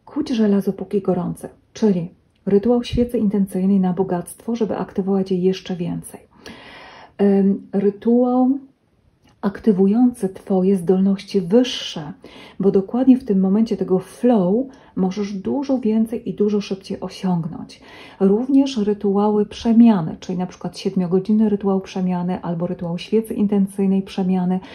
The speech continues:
będzie tutaj idealny, ponieważ w tym momencie należy działać, należy coś zmienić, zmienić coś pozytywnie. No i jeżeli Twoim wyborem była karta numer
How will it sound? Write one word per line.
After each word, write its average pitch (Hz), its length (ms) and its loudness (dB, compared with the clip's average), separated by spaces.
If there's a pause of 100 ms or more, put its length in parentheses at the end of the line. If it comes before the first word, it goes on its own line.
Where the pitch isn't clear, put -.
(280)
będzie 226 440 4
tutaj 208 420 -4
idealny, 190 600 0
ponieważ 196 460 -2
w - 80 -20
tym 247 320 2
momencie 220 500 2
należy 202 540 0 (420)
działać, 185 640 0
należy 190 380 -2
coś 208 260 -4
zmienić, 196 720 4
zmienić 202 440 2
coś - 140 -16
pozytywnie. - 680 -12 (800)
No 196 300 4
i 190 120 2
jeżeli 190 280 0
Twoim 185 280 -4
wyborem 175 520 -4
była 165 720 -4
karta 170 320 -10
numer 156 280 -6